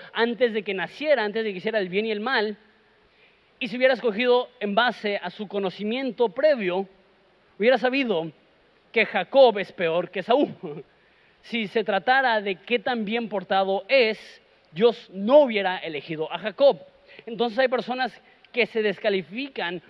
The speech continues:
porque dicen, "Dios jamás me escogería a mí, soy demasiado malo". Y lo que yo te diría es, si Dios escogió a Jacob, que era un en-, un engañador, un mentiroso, un u-, usurpador,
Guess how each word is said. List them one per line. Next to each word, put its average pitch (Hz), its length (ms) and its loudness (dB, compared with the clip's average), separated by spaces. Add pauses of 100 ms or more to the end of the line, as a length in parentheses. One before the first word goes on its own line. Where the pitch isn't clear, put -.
porque 208 180 -4
dicen, 214 260 -4 (220)
"Dios 214 540 6
jamás 226 480 -2
me 247 120 -4
escogería 208 840 -2
a 165 180 -6
mí, 208 380 -4 (180)
soy 269 280 6
demasiado 208 540 -2
malo". 185 520 -2 (160)
Y 202 60 -10
lo 208 100 2
que 202 100 0
yo 247 140 4
te 277 100 0
diría 226 460 2
es, 226 200 0 (180)
si 226 180 -6
Dios 254 320 2
escogió 220 720 0 (220)
a 208 80 -6
Jacob, 202 500 0
que 208 80 -6
era 214 120 -2
un 220 100 -4
en-, 208 240 -6
un 208 240 -6
engañador, 202 760 0 (420)
un 226 160 -4
mentiroso, 226 800 0
un 208 280 -6
u-, 202 220 -6
usurpador, 208 800 0